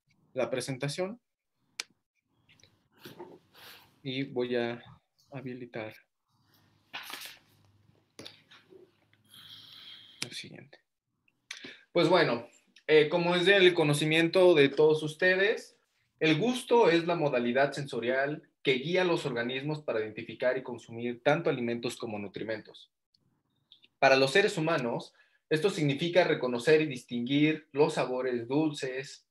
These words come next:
umami, agrios, salados y amargos, siendo probable que haya cualidades adicionales, como las grasas y otras, que también van a inhibir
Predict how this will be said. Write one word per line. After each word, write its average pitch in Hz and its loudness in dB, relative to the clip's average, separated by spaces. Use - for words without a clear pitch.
umami, 123 -4
agrios, 123 2
salados 120 0
y 113 -8
amargos, 104 -14
siendo 214 4
probable 160 4
que - -2
haya 170 0
cualidades 131 0
adicionales, 117 -4
como 190 -2
las 117 0
grasas 135 -2
y 165 2
otras, 117 -2
que 180 2
también 190 2
van 226 0
a 220 -4
inhibir 170 -4